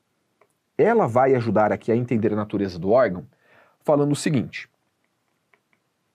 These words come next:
Pra essa teoria, o órgão são os próprios agentes.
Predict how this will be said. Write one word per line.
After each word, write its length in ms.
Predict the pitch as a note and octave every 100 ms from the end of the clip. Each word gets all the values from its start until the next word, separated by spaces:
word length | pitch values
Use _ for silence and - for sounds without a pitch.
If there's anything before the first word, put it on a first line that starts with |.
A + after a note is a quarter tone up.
| _ _ _ _ _ _
Pra 240 | B3+ D4
essa 280 | G#3 G#3+ -
teoria, 640 | - A2 G2 C#3 B2+ D2+ - _ _ _ _ _ _ _ _ _ _ _ _ _ _ _
o 160 | B3+ C4
órgão 540 | D3+ A3 E3 G#2 F2+ - _ _ _ _ _
são 240 | - G#3+ B3
os 140 | -
próprios 500 | - G#3 A3 A3+ G#3
agentes. 540 | A#3+ E3+ E3+ - -